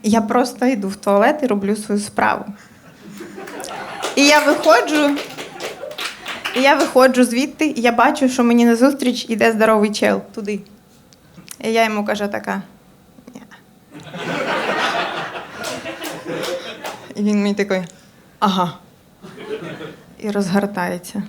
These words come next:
І я така думаю: «Боже, я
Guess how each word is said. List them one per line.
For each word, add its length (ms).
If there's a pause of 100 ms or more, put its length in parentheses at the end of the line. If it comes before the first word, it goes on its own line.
(520)
І 100
я 120
така 220
думаю: 280
«Боже, 800 (760)
я 500